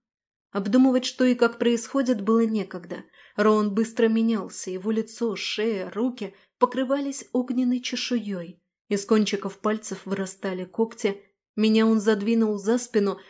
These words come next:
но я успела заметить, как опасно блеснули его глаза, и начал вытягиваться зрачок. Внутри меня возникли два противоречивых чувства: восхищение красотой просыпающегося дракона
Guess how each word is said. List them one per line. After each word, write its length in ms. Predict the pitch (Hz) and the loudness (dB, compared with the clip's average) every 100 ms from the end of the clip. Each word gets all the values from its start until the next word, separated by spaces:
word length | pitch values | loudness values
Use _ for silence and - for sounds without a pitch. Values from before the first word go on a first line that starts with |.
| _ | _
но 100 | 226 | 4
я 200 | 240 254 | 4 6
успела 440 | 277 269 - 262 254 | 2 -2 -2 0 0
заметить, 500 | 247 247 277 269 247 | 2 2 2 -4 -6
как 220 | - 226 | -6 -4
опасно 460 | 220 - 196 - 247 | -6 -6 -6 0 0
блеснули 480 | 233 240 247 247 | 0 0 2 4
его 220 | 240 214 226 | 2 2 -2
глаза, 540 | 202 226 226 202 175 175 _ _ - | -2 -2 -2 -4 -6 -10 _ _ -2
и 80 | |
начал 380 | 202 202 202 214 | 2 2 0 0
вытягиваться 680 | 208 208 208 196 196 196 - | -2 -2 -4 -4 -4 -4 -4
зрачок. 680 | 185 202 208 - 185 - - _ _ _ _ | -4 -4 -4 -6 -10 -14 -20 _ _ _ _
Внутри 400 | - 208 208 208 | 0 2 4 4
меня 260 | 214 208 233 | 2 2 2
возникли 480 | 202 196 214 214 208 | 2 0 -2 0 0
два 240 | 190 214 | 0 -2
противоречивых 840 | 226 262 - 208 208 - 226 220 - | -2 -4 -4 -2 -2 -2 -2 -2 -4
чувства: 520 | - 196 - - 156 _ _ _ | -6 -6 -6 -10 -18 _ _ _
восхищение 880 | - 202 202 - 185 - 220 226 190 | -4 -2 -2 -4 -8 -2 0 2 0
красотой 560 | 185 196 196 202 202 240 | -4 -6 -4 -2 2 2
просыпающегося 960 | 226 202 208 226 226 220 - 208 - | 0 -2 -2 0 0 0 -2 -4 -2
дракона 560 | 196 202 202 247 240 226 | -2 -2 0 4 4 2